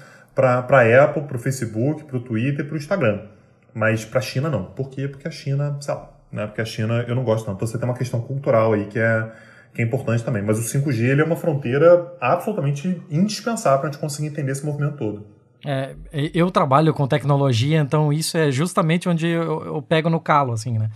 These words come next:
Speaker 2: Porque sempre vem esse negócio da privacidade de dados pra China, não sei o que, não sei o que. Mas, mano, a gente já sabe por conta do Wikileaks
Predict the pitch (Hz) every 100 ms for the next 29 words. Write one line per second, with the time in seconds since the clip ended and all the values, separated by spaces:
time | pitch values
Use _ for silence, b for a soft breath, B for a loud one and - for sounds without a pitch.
0 | B B _ 131 113 139 139 139 135 -
1 | 180 208 165 139 180 170 156 131 123 147
2 | 147 123 110 139 147 151 165 196 165 170
3 | 175 175 - 160 139 180 185 165 151 175
4 | 160 180 175 170 B B B - 156 156
5 | 190 170 233 110 B B - 127 185 196
6 | - 175 196 226 233 170 147 147 147 156
7 | 135 143 147 127 160 -